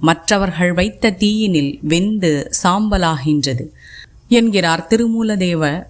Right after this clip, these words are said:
நாயனார். திருச்சிற்றம்பலம். திருமூலதேவ நாயனார் திருவடிகள் போற்றி போற்றி. இந்த மூவாயிரம் திருமந்திரத்தினையும் ஓத குருவருளும் திருவருளும் துணை நிற்கட்டும். எம் பெருமானின் திருவருள்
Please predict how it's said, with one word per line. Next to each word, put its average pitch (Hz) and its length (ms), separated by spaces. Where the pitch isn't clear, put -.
நாயனார். 165 520
திருச்சிற்றம்பலம். 175 800
திருமூலதேவ 202 720
நாயனார் 202 460
திருவடிகள் 220 540
போற்றி 214 380
போற்றி. - 440
இந்த 170 400
மூவாயிரம் 214 840
திருமந்திரத்தினையும் 190 1080
ஓத 202 340
குருவருளும் 202 680
திருவருளும் 185 680
துணை 220 280
நிற்கட்டும். - 580
எம் 185 240
பெருமானின் 220 640
திருவருள் 240 500